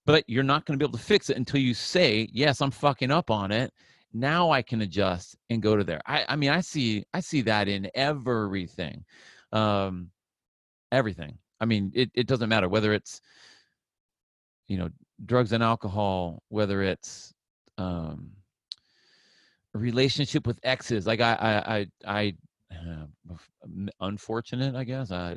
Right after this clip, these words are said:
who really knows? I mean, my oldest daughter, uh,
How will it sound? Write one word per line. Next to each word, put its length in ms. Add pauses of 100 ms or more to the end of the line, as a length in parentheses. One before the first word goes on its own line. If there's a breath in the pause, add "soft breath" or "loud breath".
(140)
who 140
really 200
knows? 240
I 80
mean, 320 (560 loud breath)
my 180
oldest 300
daughter, 420 (960)
uh, 460